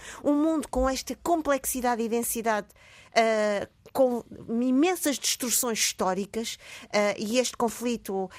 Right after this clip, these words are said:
ah, Hamas-Israel tem-nos mostrado isso de uma forma abundante todos os dias, infelizmente. E, portanto, o que aconteceu e esta, este chumbo, esta resolução, é, acima de tudo,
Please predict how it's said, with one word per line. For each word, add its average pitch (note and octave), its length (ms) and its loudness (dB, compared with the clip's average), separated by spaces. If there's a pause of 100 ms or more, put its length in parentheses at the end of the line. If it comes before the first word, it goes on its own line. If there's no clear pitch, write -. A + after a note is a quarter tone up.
(140)
ah, G3+ 320 2
Hamas-Israel G#3+ 960 0
tem-nos G#3+ 340 -2
mostrado G#3+ 580 -2
isso G#3+ 380 -2
de F3 140 -8
uma G#3 120 0
forma G#3 460 -2
abundante A3 600 0
todos F3+ 240 -4
os F3+ 160 -6
dias, F#3+ 460 -8
infelizmente. F#3+ 920 -2 (580)
E, B3 80 -2
portanto, - 460 -4 (200)
o C4 120 -2
que D4 120 0
aconteceu C#4+ 600 0
e A#3 100 0
esta, A#3+ 320 -2
este - 260 -2
chumbo, D4+ 300 0
esta A#3+ 220 -2
resolução, G#3 640 -2 (380)
é, A#3+ 300 2
acima G#3 340 0
de G3 80 -10
tudo, G#3 440 -6